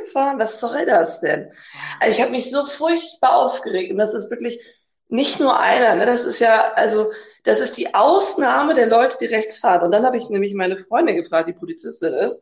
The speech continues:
und hab gesagt, „Wie ist denn das? Könnte man den anzeigen? Kann ich da jetzt bei der Polizei anrufen und sagen, hier Nötigung?“ Der fährt die ganze Zeit auf der Spur, weil letztendlich nötigt er mich ja dazu, einen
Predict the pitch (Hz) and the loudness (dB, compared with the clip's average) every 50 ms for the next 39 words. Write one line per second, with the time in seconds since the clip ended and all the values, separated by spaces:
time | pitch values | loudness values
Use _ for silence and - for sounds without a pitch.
0 | _ _ - - - - - _ - 180 185 196 196 190 - - - - 190 175 | _ _ -20 -20 -20 -20 -12 _ -2 0 2 2 2 2 0 -2 -8 -8 -6 -2
1 | 208 - 415 392 - - 294 - 214 - - - - - 214 196 196 - - 202 | 2 2 2 2 2 2 2 4 4 4 2 0 0 2 2 4 4 4 4 4
2 | 202 190 190 196 202 196 202 - - 240 254 320 - - - - - 220 175 165 | 4 4 4 4 6 6 6 4 4 4 4 2 2 2 2 2 4 4 2 2
3 | 165 160 - - - - _ - 220 202 196 208 196 - 214 190 196 190 196 180 | -2 -6 -8 -14 -18 -16 _ -2 2 2 2 2 2 4 4 4 4 2 0 0
4 | 190 190 190 - 202 208 208 - - 226 233 233 233 233 226 214 214 214 208 196 | 0 0 -2 -2 -4 -6 -6 -2 0 0 2 2 2 0 -2 -4 -4 -6 -2 0
5 | 202 190 190 196 196 196 202 190 190 196 233 294 392 403 202 - 175 202 262 453 | 2 2 2 2 0 -4 -6 -6 -6 -2 -2 -2 -2 -2 -2 0 2 2 2 2
6 | 539 - - _ _ _ _ _ _ _ - 190 185 190 - - 220 214 214 214 | -2 -4 -10 _ _ _ _ _ _ _ 0 0 0 2 2 2 2 2 2 0
7 | 208 214 208 208 208 - - - - - 208 214 196 196 190 - - - - - | 0 0 2 2 0 -2 -6 -10 -8 -2 0 2 2 2 2 0 -2 -4 -4 -6
8 | 185 175 - 269 240 208 175 - 190 190 190 - 240 208 202 196 196 196 202 214 | -8 -6 -6 -2 0 0 2 2 0 0 0 0 0 0 0 0 2 2 2 2
9 | 214 - 196 - - - 190 185 175 180 220 269 - - 285 254 - - 180 - | 2 -2 -4 -8 -2 0 0 2 2 2 0 0 0 0 2 2 2 0 0 -2
10 | - - 208 - - 180 175 170 165 170 | -6 -8 -6 -2 0 0 0 0 0 -4